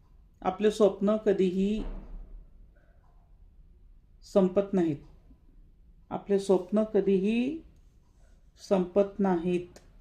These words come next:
आपल्यालाच एक्स्ट्रा एफर्ट्स टाकून, अधिक प्रयत्न करून ते पूर्ण करून घ्यायचे असतात.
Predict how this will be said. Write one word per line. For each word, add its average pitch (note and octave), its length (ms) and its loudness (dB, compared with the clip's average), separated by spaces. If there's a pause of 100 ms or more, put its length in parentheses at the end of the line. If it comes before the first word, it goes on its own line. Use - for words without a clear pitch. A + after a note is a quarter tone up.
(800)
आपल्यालाच G3 540 4
एक्स्ट्रा G3+ 400 -2
एफर्ट्स F3+ 560 0
टाकून, E3+ 420 -2 (460)
अधिक F3 800 2
प्रयत्न F#3 420 2
करून F3 400 0 (160)
ते F#3+ 60 2
पूर्ण F#3 300 2
करून F3+ 300 0
घ्यायचे E3 320 -6
असतात. C#3+ 300 -10